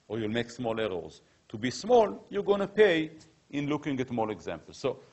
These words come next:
more examples. So this actually should make sense here. So I need to see at least these many examples to guarantee a probability of failure,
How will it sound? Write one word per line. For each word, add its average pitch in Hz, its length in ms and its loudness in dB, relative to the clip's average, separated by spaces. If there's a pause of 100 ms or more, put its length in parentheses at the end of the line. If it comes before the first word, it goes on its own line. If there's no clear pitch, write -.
(160)
more 139 180 4
examples. 113 460 -4
So 139 80 -4
this 160 260 -6
actually 151 640 -4 (280)
should 143 220 -8
make 143 220 -4
sense 101 320 -8
here. - 140 -20 (760)
So - 160 -2
I 143 80 6
need 208 220 -2
to 196 80 -8
see 180 180 -6
at 139 180 -4
least 170 280 -4
these 143 200 -4
many 139 220 -2
examples 156 560 -4
to 143 140 -8
guarantee 139 840 -2 (540)
a 127 40 -4
probability 143 760 -2
of 131 120 0
failure, 120 500 0